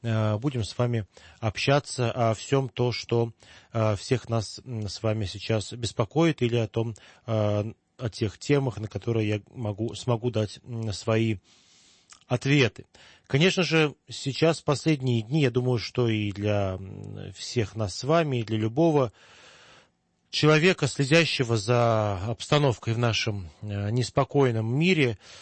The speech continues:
э, наверное, главной, э, животрепещущей темой, э, стала тема,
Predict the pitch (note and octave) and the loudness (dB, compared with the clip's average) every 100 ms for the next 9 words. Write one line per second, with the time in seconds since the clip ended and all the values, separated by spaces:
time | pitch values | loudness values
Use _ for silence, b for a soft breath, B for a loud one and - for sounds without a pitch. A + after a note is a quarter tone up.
0 | B - A#2 A2+ A#2+ D3 D3 B2+ A#2 C#3 | B -2 0 2 2 2 2 0 2 4
1 | D#3+ C#3 B2+ A2 G2+ G#2+ G#2+ G#2 G2+ G2+ | 4 2 -2 -2 -2 -4 -2 -2 0 -2
2 | G2 F#2+ F#2+ F#2+ F#2+ A#2 A#2 B2 C#3 D3+ | -2 -4 -4 -4 -2 -2 0 -2 2 0
3 | - G#2+ A#2 - D#3+ D#3+ D3+ A2+ - B | 0 -6 -6 -2 0 2 2 0 -6 B
4 | B B - G#2 G#2 G2+ G#2 F#2+ - - | B B -4 -2 0 0 -2 -4 -6 -2
5 | A2 G2+ F#2 - B2+ A2+ G#2 | 0 -2 -6 0 0 0 -4